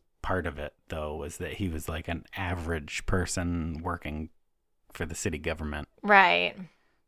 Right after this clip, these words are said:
Speaker 1: But they, I think they realized that that just wasn't very interesting
Speaker 2: But he
Speaker 1: when they had
Speaker 2: quit the
Speaker 1: changed the show.
Speaker 2: show.
Speaker 1: Yeah. I, I'm pretty sure they, he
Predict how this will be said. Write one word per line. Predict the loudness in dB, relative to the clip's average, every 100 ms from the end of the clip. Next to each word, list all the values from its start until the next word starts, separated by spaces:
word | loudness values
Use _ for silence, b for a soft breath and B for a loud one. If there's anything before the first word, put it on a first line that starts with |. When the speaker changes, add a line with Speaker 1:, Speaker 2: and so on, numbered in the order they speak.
| -2
Speaker 1:
But | 2 2 0 -10 _ _ -4
they, | -2 -2
I | -2
think | 0 0 0
they | -2
realized | -2 -2 -2 -4 -8 -14 -20 _ _ _ _ _ _ _ _ _ _ _ _ _ -8
that | -6
that | -2 -2
just | -4 -2
wasn't | 0 0 -2 -6 -4
very | -2 0 -2
interesting | -4 -4 -6 -6 -6 -8 _ -2
Speaker 2:
But | -2
he | 2 2
Speaker 1:
when | 4
they |
had | 6
Speaker 2:
quit | 8 8
the | 6
Speaker 1:
changed | 6 6 4
the | 4
show. | 4
Speaker 2:
show. | 2 -4 -4
Speaker 1:
Yeah. | -4 -2 -6 -10 -20 b b b b b _
I, | -6 -6 -6
I'm | -4 0
pretty | 4 4
sure | 2 0
they, | 0 -4
he | -4 -6 -4 -4 -2 -4 -6